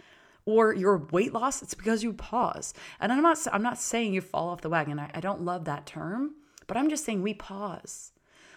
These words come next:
We put a little, "Well, it's a holiday week, so I'm gonna take a break. Well, yeah, it's not working. I'm a little discouraged. Maybe I'll try something new."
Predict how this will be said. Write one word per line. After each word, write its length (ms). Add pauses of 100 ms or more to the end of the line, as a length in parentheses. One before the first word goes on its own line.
We 100
put 200
a 20
little, 260
"Well, 300
it's 160
a 80
holiday 400
week, 260
so 120
I'm 60
gonna 120
take 180
a 40
break. 280
Well, 480
yeah, 360
it's 160
not 160
working. 240
I'm 80
a 20
little 120
discouraged. 600
Maybe 160
I'll 80
try 140
something 180
new." 140